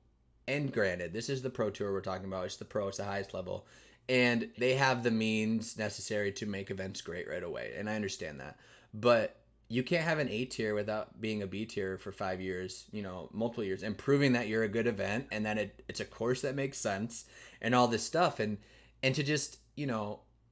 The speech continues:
golf, golf didn't just make an event. Like, golf didn't make an event last year and go, "Hey, this is another major." Like,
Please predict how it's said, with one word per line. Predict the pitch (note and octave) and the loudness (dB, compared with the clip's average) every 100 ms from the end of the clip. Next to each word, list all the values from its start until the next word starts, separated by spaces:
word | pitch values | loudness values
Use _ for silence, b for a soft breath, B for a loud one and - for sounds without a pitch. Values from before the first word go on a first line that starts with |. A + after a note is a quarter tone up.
| _ _ _ _ _ _ _ _ - A2 | _ _ _ _ _ _ _ _ -14 -2
golf, | C3+ C#3+ F#3+ - - _ _ B2+ | 2 4 2 -2 -18 _ _ -2
golf | B2+ D3 E3 | 2 4 2
didn't | - D3 C#3 | 0 2 2
just | C#3 C3 - | 0 0 0
make | G#2+ B2 C3+ | 0 0 0
an | A#2 | 0
event. | F#2+ G2 A#2 G#2 F#2+ - - - - G#2 | 0 -2 0 -2 -4 -8 -18 -20 -10 -4
Like, | G#2 | 0
golf | C#3 F3 | 0 2
didn't | A3 F3+ | 2 2
make | D#3+ E3 | 2 0
an | C3+ | 0
event | G2+ G#2+ G#2 | 0 -2 -2
last | F2+ F#2+ F#2 - | -4 -2 -4 -4
year | G2+ | -4
and | F#2+ | -2
go, | |
"Hey, | G2 A#2+ | 0 0
this | G#2 G#2 | 0 -2
is | A2 | -4
another | G2+ F#2+ F#2 | -6 -6 -8
major." | F2 E2+ - - b b b | -8 -8 -10 -18 b b b
Like, | C3+ B2+ - | 2 2 -2